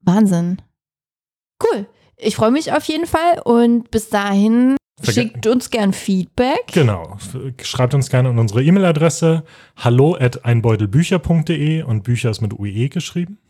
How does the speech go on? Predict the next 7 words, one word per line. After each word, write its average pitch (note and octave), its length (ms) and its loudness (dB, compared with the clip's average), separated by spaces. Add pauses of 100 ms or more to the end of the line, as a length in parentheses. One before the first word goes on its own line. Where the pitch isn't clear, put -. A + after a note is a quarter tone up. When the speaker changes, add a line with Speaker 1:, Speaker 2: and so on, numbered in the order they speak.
Speaker 1:
Genau, F#3+ 280 2
oder A3+ 220 4
folgt A3+ 320 0
uns G#3+ 260 0
auf - 200 -4
unserem F3+ 380 -4
Instagram-Kanal A3+ 1400 0